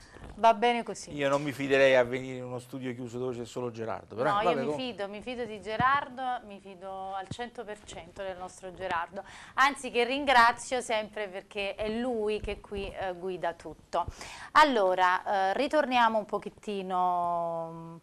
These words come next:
Speaker 1: a parlare, Francesco, al di là del, del clima di cui ci hanno raccontato, che come dicevi anche tu prima, no?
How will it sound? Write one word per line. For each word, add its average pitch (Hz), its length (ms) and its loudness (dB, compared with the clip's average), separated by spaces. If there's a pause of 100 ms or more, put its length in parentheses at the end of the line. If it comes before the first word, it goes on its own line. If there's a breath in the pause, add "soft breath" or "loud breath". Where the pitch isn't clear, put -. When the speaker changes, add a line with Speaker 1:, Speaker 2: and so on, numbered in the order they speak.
(120)
Speaker 1:
a - 80 -10
parlare, 180 500 -2
Francesco, 175 1000 -10
al 180 220 -4
di 196 120 -4
là 226 180 4
del, 185 1040 0
del 180 220 -6
clima 190 480 -4
di 180 160 -6
cui 208 200 0
ci 202 100 0
hanno 190 200 2
raccontato, 185 640 2
che 170 120 -8
come 202 220 -4
dicevi 180 400 -4
anche 185 260 -4
tu 190 200 -10
prima, 185 380 -4
no? 233 220 0